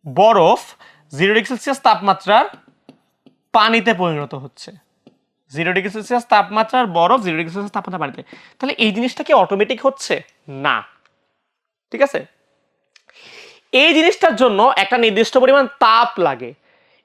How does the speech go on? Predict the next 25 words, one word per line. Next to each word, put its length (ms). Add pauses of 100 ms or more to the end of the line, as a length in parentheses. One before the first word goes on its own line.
(120)
এই 380
বরফ 380
থেকে 160
যে 100
পানিতে 400
হচ্ছে, 340
এই 60
প্রসেসটাকে 580
আমরা 120
কি 100
বলি? 180
গলন 600
বা 120
মেল্টিং, 500
রাইট? 240
আমরা 200
আগের 160
দিন 140
দেখছিলাম, 400
এটাকে 180
আমি 100
গলন 440
বা 80
মেল্টিং 420
বলতেছি। 460